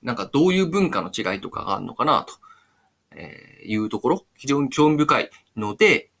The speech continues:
ちょっとね、えっと、このチャンネルでもですね、アフリカ、まあ何度か今お話しすでにさせてもらってる回もいっぱいあるんですけれども、よりね、深く、えー、それぞれの国々のね、特徴なんかもね、えー、これから記事どんどん読んでいってお話ししていければと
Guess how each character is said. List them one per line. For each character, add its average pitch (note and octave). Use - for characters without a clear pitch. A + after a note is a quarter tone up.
ち -
ょ -
っ -
と B2
ね、 A2
え A#2+
っ A#2
と、 B2+
こ D#3
の E3
チ E3+
ャ E3
ン E3+
ネ E3
ル E3
で D#3+
も G2
で -
す -
ね、 A2+
ア -
フ -
リ G#3+
カ、 -
ま A3+
あ -
何 B3
度 D#3+
か -
今 B2+
お G#2
話 B2
し B2
す -
で A#2+
に F#2
さ A2
せ -
て -
も B2+
ら A#2+
っ -
て -
る -
回 C#3+
も F2
い D#2+
っ -
ぱ F#2+
い -
あ D#3
る F3
ん A#2+
で -
す -
け -
れ -
ど -
も、 G3
よ G3+
り A3+
ね、 A3
深 D3
く、 -
え F2+
ー、 -
そ -
れ A#2
ぞ A#2+
れ -
の -
国 C3+
々 B2
の E2
ね、 G2+
特 -
徴 C3+
な D3+
ん D#3
か -
も -
ね、 F#2
え F#2+
ー、 F2+
こ G#2+
れ G#2+
か G#2
ら G2
記 G#2+
事 G2
ど G#2
ん G2+
ど -
ん -
読 G2+
ん G2
で -
い -
っ -
て -
お G2
話 G2
し -
し -
て -
い A2+
け C#3+
れ F#3
ば F#3
と -